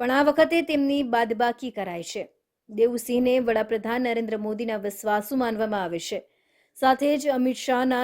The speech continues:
યશમેન તરીકે ગણવામાં આવે છે. ગોરધન ઝડફિયાને પાટીદાર ચહેરા તરીકે સ્થાન મળી શકે છે, કારણ કે તેઓ સૌરાષ્ટ્રના પાટીદાર ચહેરા તરીકે સિનિયર અને અનુભવી ચહેરો છે. ગોરધન ઝડફિયાને સરકાર અને સંગઠન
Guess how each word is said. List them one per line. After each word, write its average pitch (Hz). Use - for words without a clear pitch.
યશમેન 240
તરીકે 220
ગણવામાં 202
આવે 175
છે. 214
ગોરધન 277
ઝડફિયાને 311
પાટીદાર 269
ચહેરા 254
તરીકે 240
સ્થાન 220
મળી 196
શકે 185
છે, 190
કારણ 226
કે 240
તેઓ 220
સૌરાષ્ટ્રના 220
પાટીદાર 202
ચહેરા 240
તરીકે 214
સિનિયર 254
અને 220
અનુભવી 214
ચહેરો 170
છે. -
ગોરધન 220
ઝડફિયાને 254
સરકાર 240
અને 254
સંગઠન 247